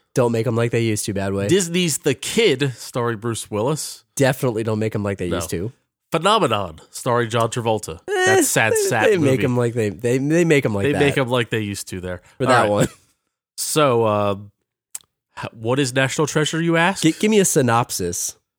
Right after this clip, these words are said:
Speaker 2: Historian and code breaker, not Jericho code breaker.
Speaker 1: Don't you think that,
Speaker 2: <laughs>
Speaker 1: that calling him a code breaker, not to interrupt you already, you read
Speaker 2: Yeah.
Speaker 1: two words and I already interrupted you.
Speaker 2: It's gonna be
Speaker 1: Code
Speaker 2: that
Speaker 1: breaker
Speaker 2: episode.
Speaker 1: is, like, did he write his own description of what he
Speaker 2: <laughs>
Speaker 1: does?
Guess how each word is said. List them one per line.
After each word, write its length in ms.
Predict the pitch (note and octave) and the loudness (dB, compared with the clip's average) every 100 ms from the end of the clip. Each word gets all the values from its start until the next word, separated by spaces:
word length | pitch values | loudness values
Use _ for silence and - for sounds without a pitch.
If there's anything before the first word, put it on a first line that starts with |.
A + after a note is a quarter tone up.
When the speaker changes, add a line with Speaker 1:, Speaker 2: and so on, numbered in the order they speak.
| _ _ _ _ _ - | _ _ _ _ _ -2
Speaker 2:
Historian 640 | C#3 - F3+ F#3+ C3 G2+ | 0 2 2 4 2 0
and 240 | G#2+ G#2+ - | -4 -8 -8
code 420 | - C3+ D#3+ A#2+ | 0 2 2 0
breaker, 480 | A2+ G#2 - F#2 F2 | -2 -4 -4 -8 -4
not 280 | A2 B2 - _ _ _ _ _ _ - | -2 0 -2 _ _ _ _ _ _ -2
Jericho 560 | C#3 C#3 C3+ G#2 F2 | 2 2 2 -4 -8
code 280 | - G2 F#2 | -6 -8 -6
breaker. 340 | F2+ F#2 F#2 F2+ | -8 -10 -4 0
Speaker 1:
Don't 180 | C#4 | 2
you 100 | D4 | 2
think 280 | D4 F4 C#4+ | 2 2 2
that, 360 | C4 G#3+ B3 G#2+ | 0 2 0 0
Speaker 2:
<laughs> 60 | A2 | 2
Speaker 1:
that 160 | E3+ A2+ | 2 2
calling 360 | - E3 F#3+ | 2 4 4
him 120 | F#3+ | 4
a 60 | D#3+ | 2
code 280 | - C3 C#3 | 2 0 2
breaker, 400 | C3+ C3+ C#3+ C#3+ | 2 2 0 2
not 200 | E3+ F#3+ | 0 0
to 100 | C#3 | 0
interrupt 320 | C3 B2 - | 2 0 0
you 100 | G#2 | 0
already, 380 | G#2+ G#2+ G#2+ G2 | 0 0 0 -2
you 80 | A2 | 0
read 120 | C3 | 0
Speaker 2:
Yeah. 40 | |
Speaker 1:
two 180 | - D3 | 2 2
words 240 | C3+ A#2 G#2+ | 2 2 0
and 80 | |
I 60 | A2 | 0
already 240 | A#2+ A#2 | 2 2
interrupted 360 | G#2+ A2 - F2+ | 2 0 -2 -4
you. 100 | F2 | -4
Speaker 2:
It's 460 | - - _ - - | -8 -18 _ -18 -8
gonna 100 | A2+ | 2
be 60 | |
Speaker 1:
Code 140 | A3 G#2 | 4 4
Speaker 2:
that 80 | G3+ | 4
Speaker 1:
breaker 500 | G3 F#3 E3 C3 B2+ | 2 2 4 4 2
Speaker 2:
episode. 120 | C#3+ | 2
Speaker 1:
is, 280 | C#3 B2 - _ - | 0 0 -6 _ -6
like, 220 | D3 C#3 | -2 -2
did 140 | - D3 | 0 -2
he 220 | - G3 | 0 2
write 200 | E3 E3+ | 2 4
his 160 | E3 C#3 | 4 4
own 160 | C#3 | 2
description 460 | C3 - C3+ - C#3+ | 0 -2 -2 0 2
of 120 | C3 | 2
what 120 | B2 | 2
he 120 | B2 | 0
Speaker 2:
<laughs> 120 | A2+ A2 | 0 0
Speaker 1:
does? 280 | B2 D#3 | 0 -2